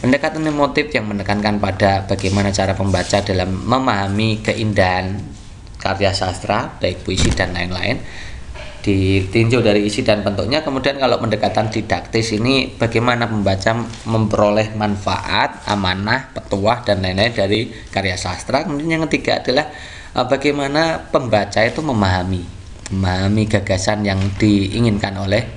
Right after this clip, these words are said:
penulis, misalkan gitu ya. Kemudian, yang kedua adalah apresiasi produktif. Apa itu apresiasi produktif? Nah, mudahnya begini. Jadi, apresiasi produktif itu ada dua, yaitu,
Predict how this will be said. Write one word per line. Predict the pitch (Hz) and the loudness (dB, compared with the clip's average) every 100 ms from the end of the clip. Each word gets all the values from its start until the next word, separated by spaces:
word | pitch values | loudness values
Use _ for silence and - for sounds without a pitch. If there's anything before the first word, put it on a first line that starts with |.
| - | -10
penulis, | - 92 90 90 | -4 -4 -4 -6
misalkan | - 92 95 110 | -6 -2 0 2
gitu | 113 110 98 | 2 2 2
ya. | 95 - - - - - | 0 -6 -12 -10 -10 -2
Kemudian, | - 175 180 208 | 0 2 2 0
yang | 196 185 | 2 0
kedua | 175 175 123 113 101 110 | 0 0 4 4 4 0
adalah | 123 131 131 135 | 0 4 4 4
apresiasi | - 131 127 110 - 143 | 2 0 2 0 0 0
produktif. | 127 117 - - 95 92 - - | 0 0 -2 -4 -4 -4 -6 -4
Apa | 147 - | -2 0
itu | 160 - | -2 2
apresiasi | 120 - 107 98 92 95 | 0 2 0 0 -2 -2
produktif? | 95 95 - 110 | -4 -4 -4 -4
Nah, | 104 107 98 - - - - | 0 -2 -2 -8 -12 -12 -2
mudahnya | 175 185 156 190 208 | 0 2 2 2 -2
begini. | - 104 98 - - - - | -2 -2 -2 -6 -10 -10 -2
Jadi, | 156 | 4
apresiasi | 196 185 180 180 170 | 4 4 2 2 0
produktif | 175 160 160 127 151 - | 0 0 0 -2 -2 -2
itu | - | 0
ada | 180 - 117 | 2 2 0
dua, | - 92 87 - - - - - - - - - - - | -2 -6 -6 -8 -12 -14 -14 -14 -14 -14 -14 -14 -14 0
yaitu, | 104 98 98 | 2 2 4